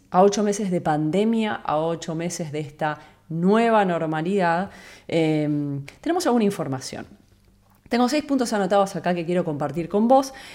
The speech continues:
El primero es que, ya lo vengo repitiendo hace muchos años, pero ahora es súper claro el cambio de paradigma. Si es la primera vez que lo escuchás, está, están cambiando las reglas de juego, está cambiando el mundo en realidad, pero bueno, en este podcast hablamos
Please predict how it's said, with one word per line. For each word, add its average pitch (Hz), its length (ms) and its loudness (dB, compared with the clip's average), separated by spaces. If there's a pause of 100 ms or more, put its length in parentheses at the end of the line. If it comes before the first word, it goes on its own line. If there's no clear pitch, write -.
(140)
El 196 140 4
primero 233 340 6
es 220 160 2
que, 220 400 0 (300)
ya - 160 0
lo 156 140 2
vengo 156 280 0
repitiendo 143 480 -2
hace 139 160 -8
muchos 185 400 2
años, 156 340 0
pero 135 200 -2
ahora 143 140 2
es 143 100 -8
súper 185 400 2
claro 156 280 2
el 151 140 2
cambio 151 560 0
de 147 160 -4
paradigma. 127 580 -2
Si 151 140 -10
es 156 60 -4
la 151 100 -2
primera 151 340 0
vez 156 160 0
que - 100 -4
lo 180 60 2
escuchás, 285 520 0
está, 170 380 -2
están 156 340 -4
cambiando 185 640 2
las 143 180 0
reglas 160 340 0
de 151 80 -4
juego, 214 440 4
está 196 160 -4
cambiando 131 400 -2
el 123 80 -4
mundo 147 320 0
en 120 80 -6
realidad, 165 420 2
pero 139 160 -2
bueno, 151 180 0
en 143 60 -2
este 139 220 -8
podcast 151 340 -4
hablamos 151 460 -2